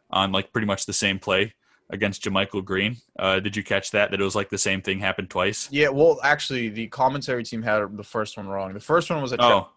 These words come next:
Speaker 2: J Michael Green, and then
Speaker 1: Oh,
Speaker 2: he elbowed
Speaker 1: okay.
Speaker 2: him. Yeah, yeah, yeah.
Speaker 1: Got
Speaker 2: Did
Speaker 1: it,
Speaker 2: you
Speaker 1: got
Speaker 2: see
Speaker 1: it.
Speaker 2: J Michael Green's foul on Langford? I don't know. I thought that was over the top.
Speaker 1: Yeah, yeah, that
Speaker 2: And
Speaker 1: was a
Speaker 2: Greg
Speaker 1: little
Speaker 2: came to
Speaker 1: much.
Speaker 2: defend him.
Speaker 1: Oh, yeah, yeah, of course.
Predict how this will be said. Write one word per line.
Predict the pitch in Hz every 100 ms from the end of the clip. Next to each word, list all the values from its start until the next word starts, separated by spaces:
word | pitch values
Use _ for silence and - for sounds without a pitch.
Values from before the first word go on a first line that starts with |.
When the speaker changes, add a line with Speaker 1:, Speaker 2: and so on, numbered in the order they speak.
| _
Speaker 2:
J | 107
Michael | 104 104 110
Green, | 98 104 101
and | 104 123
then | 123
Speaker 1:
Oh, | 147 156
Speaker 2:
he | 147
elbowed | 160 175
Speaker 1:
okay. | 123
Speaker 2:
him. | 104 104 110
Yeah, | - 120 110
yeah, | 107 107
yeah. | 95 - _
Speaker 1:
Got | 117 113
Speaker 2:
Did | 107
Speaker 1:
it, |
Speaker 2:
you | 107
Speaker 1:
got | 104
Speaker 2:
see | 220
Speaker 1:
it. |
Speaker 2:
J | 226
Michael | 220 220 208
Green's | 165 175 147
foul | 135 147 127
on |
Langford? | 120 131 147 135
I | 117 135
don't | 113
know. | 104
I | 107
thought | 135 156
that | 131
was | 113
over | 110 101
the | 92
top. | - 95 92 _ _
Speaker 1:
Yeah, | 104 123 127 113 95
yeah, | 90 107 104 95
that |
Speaker 2:
And | 107
Speaker 1:
was | 123
a | 123
Speaker 2:
Greg |
Speaker 1:
little | 131
Speaker 2:
came | 127 117
to | 117
Speaker 1:
much. |
Speaker 2:
defend | 101 110 110
him. | 113 120
Speaker 1:
Oh, |
yeah, | 120 120 101 98 123 -
yeah, | 120 95
of | 92 -
course. | 95 90 -